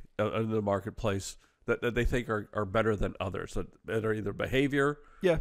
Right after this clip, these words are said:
Speaker 1: or product-wise. And, and to exclude any one sector means that you're excluding a portion of the, of the stock market, the investable universe that an investor has available in order to get the gains they need in their portfolio.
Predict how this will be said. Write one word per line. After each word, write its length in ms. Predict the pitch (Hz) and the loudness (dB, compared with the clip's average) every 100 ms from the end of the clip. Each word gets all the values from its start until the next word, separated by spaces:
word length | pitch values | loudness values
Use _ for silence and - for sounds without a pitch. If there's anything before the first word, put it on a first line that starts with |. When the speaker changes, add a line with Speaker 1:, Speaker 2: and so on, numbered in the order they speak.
| - | 2
Speaker 1:
or 200 | 127 127 | 2 2
product-wise. 920 | - - 131 120 107 113 101 87 90 | 2 0 2 4 2 0 -2 -2 -4
And, 80 | 110 - - - | -8 -10 -12 -4
and 140 | 123 | 0
to 100 | 147 | 2
exclude 580 | 135 - - 156 185 190 | 2 0 -2 4 4 6
any 280 | 143 170 147 | 4 4 0
one 640 | 101 110 160 120 - 110 | 0 2 2 2 -4 -10
sector 480 | 92 - 156 - 113 | -8 -2 0 0 -2
means 360 | 107 113 120 113 | 0 -2 -2 -2
that 200 | 117 107 | -2 -2
you're 160 | - 123 | 0 0
excluding 480 | 107 - 139 139 117 | 0 0 2 2 2
a 80 | 107 | 2
portion 480 | - 156 180 - | 6 6 4 0
of 100 | 135 | -2
the, 200 | 117 113 - | 0 -2 0
of 140 | 110 | -2
the 80 | 104 | 0
stock 340 | 110 - 131 - | -2 0 0 2
market, 200 | 120 90 | 0 2
the 120 | 107 | -4
investable 540 | 95 123 - 156 151 | 2 2 2 0 2
universe 600 | 139 165 160 107 110 - - | 4 4 2 0 -4 -6 0
that 180 | 110 - | 0 2
an 100 | 113 | 0
investor 460 | 110 123 139 143 | 2 2 2 0
has 240 | 123 135 120 | 0 0 0
available 480 | 104 135 180 117 120 | 2 2 2 2 0
in 60 | |
order 160 | 127 139 | -2 -4
to 100 | 131 | -4
get 200 | 131 147 | -4 -4
the 60 | |
gains 360 | 117 131 151 131 | 0 0 0 0
they 160 | 135 143 | 0 0
need 200 | 151 156 | -2 -2
in 60 | |
their 140 | 135 139 | -4 -4
portfolio. 640 | 147 139 160 196 - | -4 -4 -2 -2 -4